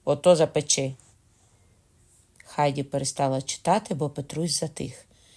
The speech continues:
і вона захотіла подивитися, що він робить. Погрози та майбутнє нещастя за небажання вчитися справили таке гнітюче враження на хлопчину,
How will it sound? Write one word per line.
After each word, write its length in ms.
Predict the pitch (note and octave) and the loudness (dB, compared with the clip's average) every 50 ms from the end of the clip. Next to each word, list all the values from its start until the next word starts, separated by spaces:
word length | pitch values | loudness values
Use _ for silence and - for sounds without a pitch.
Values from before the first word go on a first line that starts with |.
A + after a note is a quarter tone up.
| - _ _ _ - | -20 _ _ _ -6
і 80 | D#3 | -2
вона 300 | C#3+ D#3+ D#3 E3 F3+ G3 | 0 2 2 2 2 4
захотіла 600 | - F#3 E3+ - - D#3 D#3 - F3 E3 E3 D#3+ | 4 2 2 0 -2 -6 -4 -2 -2 0 0 -2
подивитися, 680 | D#3+ - D#3+ D#3 E3+ D#3 F#3+ G#3 G3 - - - F3 E3+ | -2 -4 -2 -2 0 0 0 -2 -2 -4 -4 -4 -2 -2
що 240 | - - - D#3+ D3+ | -2 0 -2 -2 0
він 180 | E3+ F3+ F#3+ | 0 0 2
робить. 400 | A#3 A3 F3+ C3+ - - - - - _ _ _ _ _ _ _ _ _ _ _ _ _ | 2 0 0 0 -4 -10 -14 -18 -20 _ _ _ _ _ _ _ _ _ _ _ _ _
Погрози 580 | - F3 F3+ D#3 F3 F3+ G3 A3 A3 G#3 F#3+ | 2 2 4 6 8 8 8 8 8 6 4
та 160 | F3 - E3+ E3 | 2 2 2 2
майбутнє 560 | E3 D#3+ D#3 D3+ D3+ F3 G3 G3 - F3 E3 | 4 2 2 2 0 0 0 0 0 0 2
нещастя 680 | D#3+ D#3+ C#3+ - - F#3+ G3 G#3 G3+ - - - D#3 - - - - - - _ - | 2 2 4 4 4 4 4 2 2 0 -2 -4 -6 -6 -8 -16 -20 -20 -18 _ 2
за 180 | C#3+ F3 F3 | 6 6 6
небажання 600 | F3 E3+ D#3 E3+ E3+ E3 F3+ F3+ F#3 F3+ E3+ D#3+ | 6 6 6 6 6 6 6 6 4 4 4 2
вчитися 640 | D#3 - - - G3+ G3+ G#3 F#3+ E3 - - E3 - | 2 0 2 2 2 2 2 2 2 2 2 0 0
справили 580 | - - - F3+ F#3 F#3 F3 F3 E3 E3 D#3+ | -2 2 6 8 8 10 10 8 8 8 6
таке 340 | D#3+ - D3+ - - F#3+ F#3 | 4 2 -2 2 4 4 4
гнітюче 600 | D#3 E3+ E3 D#3+ - - - F#3+ F3+ - - D#3 | 6 4 0 0 -2 -4 -4 -4 -2 0 0 0
враження 640 | C3 C#3 D3 D#3 F#3+ A#3+ B3 C4 A#3+ G#3+ F#3 E3 D3 | 0 2 4 6 6 6 6 4 2 2 2 2 2
на 100 | C#3+ C#3+ | 0 -2
хлопчину, 640 | C#3 - - D3+ - - - - D3+ C#3+ C#3 C#3 - | -4 -6 -8 -8 -6 -4 -4 -4 -2 -4 -4 -6 -6